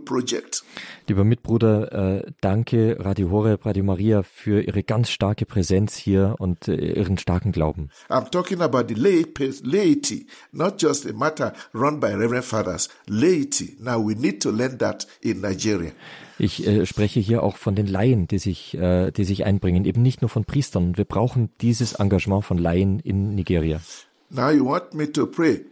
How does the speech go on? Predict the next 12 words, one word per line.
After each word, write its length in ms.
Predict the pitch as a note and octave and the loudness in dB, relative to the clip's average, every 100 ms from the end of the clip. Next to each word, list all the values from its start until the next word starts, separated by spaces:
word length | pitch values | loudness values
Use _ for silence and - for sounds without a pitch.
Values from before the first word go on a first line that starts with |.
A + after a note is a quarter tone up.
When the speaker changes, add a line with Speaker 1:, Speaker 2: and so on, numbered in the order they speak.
| _ | _
Speaker 1:
in 160 | B2+ A#2 | -2 2
Speaker 2:
Ja. 120 | B2 | 4
Speaker 1:
Yoruba? 540 | B2 G#2 F#2+ G#2 E3+ - _ _ _ | 4 2 -2 -4 -4 -10 _ _ _
Speaker 2:
Jetzt, 320 | G#2 G2 - | -2 -2 0
äh, 340 | G#2 G2 F#2+ F#2 F#2 G2 | 2 4 4 2 -2 -4
wollt 200 | G#2 G#2+ | 0 0
ihr, 60 | G#2+ | 2
dass 180 | G2 A2 | 0 0
ich 140 | - | -2
in 80 | G#2 | 0
Yoruba 340 | F2+ C3 A2+ | 2 2 2
bete? 380 | - F2+ - D#2 | 2 0 0 -6